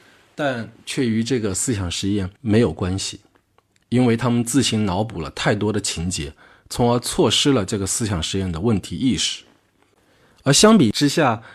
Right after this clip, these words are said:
第三个理由则很好地推进了这个思想实验的问题意识，并且对效用主义有着进一步的思考和反省。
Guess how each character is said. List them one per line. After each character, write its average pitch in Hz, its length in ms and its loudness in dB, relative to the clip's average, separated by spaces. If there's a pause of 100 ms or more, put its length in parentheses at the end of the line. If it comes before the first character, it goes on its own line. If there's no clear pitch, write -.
(140)
第 190 140 2
三 220 280 4
个 214 100 4
理 107 160 0
由 87 220 -6 (220)
则 120 160 2
很 117 260 0
好 107 180 0
地 85 100 -4
推 170 240 2
进 170 200 2
了 95 100 0
这 92 140 -6
个 90 100 -2
思 - 240 -2
想 85 220 -2
实 - 200 -4
验 90 200 -2
的 78 200 -8
问 110 140 4
题 87 160 -2
意 85 160 -2
识， - 240 -6 (640)
并 143 160 8
且 104 180 2
对 127 160 4
效 151 200 4
用 127 180 6
主 104 120 -2
义 92 200 -4 (240)
有 107 120 2
着 107 100 2
进 180 200 4
一 147 60 8
步 120 100 4
的 110 80 2
思 - 220 2
考 - 180 0
和 113 200 0
反 113 220 4
省。 - 200 2